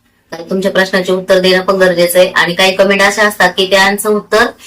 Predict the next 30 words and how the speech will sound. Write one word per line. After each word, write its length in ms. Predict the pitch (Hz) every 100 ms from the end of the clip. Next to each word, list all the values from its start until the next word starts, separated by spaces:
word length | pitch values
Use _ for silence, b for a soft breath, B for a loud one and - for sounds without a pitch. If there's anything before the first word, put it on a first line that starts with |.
| B B -
अ, 80 | 185
कमेंट 300 | 208 214 214
मध्ये 220 | 208 214
मी 60 |
नाही 180 | 233 233
देऊ 140 | 202 196
शकत. 280 | - - - _ b b
तर, 340 | 190 185 185 190
अ, 60 |
हे 100 | 196
बघा, 200 | 196 175
हा 180 | 170 190
एक 140 | 190 185
ब्लाऊज 220 | 190 185
द्यायचा 300 | 175 170 180
आहे 100 | 175
मला. 200 | 160 - - _ _ _ _ _ _ _ _
खूप 220 | 202 185
दिवस 200 | 208 196
झालाय, 440 | 185 196 170 175 -
पेंडिंग 300 | 185 175 175
पडलेला 420 | 175 170 165 170
आहे. 160 | 165 190 - -
त्या 80 | 160
ताईं-, 580 | 170 170 180 180 180 185 _ _ _ _ _
त्या 80 | 175
ताईंनी 300 | 180 185 202
समजून 380 | - 202 226 233
घेतलंय, 280 | 220 180
कारण 420 | 185 - 156 160